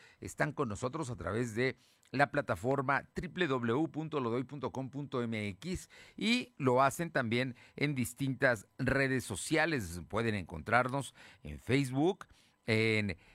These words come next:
eh, Instagram, en Spotify, en Twitter y también estamos en nuestro canal de YouTube, en todos como L D H, lo de hoy, L D H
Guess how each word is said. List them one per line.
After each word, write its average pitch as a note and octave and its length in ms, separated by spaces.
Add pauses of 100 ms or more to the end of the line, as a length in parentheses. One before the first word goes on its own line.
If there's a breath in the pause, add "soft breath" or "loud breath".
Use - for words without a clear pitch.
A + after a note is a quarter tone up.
eh, G#2 560
Instagram, D#3+ 920
en A#2+ 240
Spotify, D#3+ 920
en B2+ 240
Twitter E3 600 (260 loud breath)
y F#3 140
también C#3 520 (220 soft breath)
estamos C3+ 480
en A#2+ 80
nuestro C3 240
canal A#2 300
de G#2+ 100
YouTube, A2+ 400 (320)
en C#3 160
todos F#3+ 300
como C3+ 280 (140)
L F3 320
D C#3+ 380
H, C#3 480
lo G#2 160
de G2+ 80
hoy, D3 320
L C3+ 240
D A2+ 240
H - 360